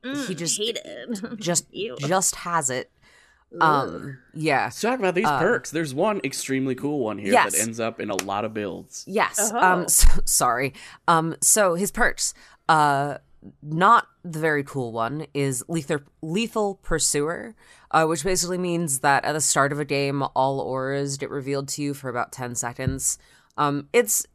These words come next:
Speaker 2: it, it's fine. It's pretty good. Um, nothing to write
Speaker 3: Now,
Speaker 2: home
Speaker 3: there's,
Speaker 2: about.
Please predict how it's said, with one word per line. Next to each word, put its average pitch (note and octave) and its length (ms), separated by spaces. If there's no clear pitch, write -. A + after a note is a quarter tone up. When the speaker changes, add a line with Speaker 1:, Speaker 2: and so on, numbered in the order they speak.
Speaker 2:
it, - 200
it's G#3+ 240
fine. D3+ 460
It's - 140
pretty E3+ 300
good. C3+ 440
Um, B2+ 400
nothing E3+ 200
to D3 60
write C3+ 80
Speaker 3:
Now, C3 140
Speaker 2:
home B2+ 80
Speaker 3:
there's, C3 160
Speaker 2:
about. B2+ 280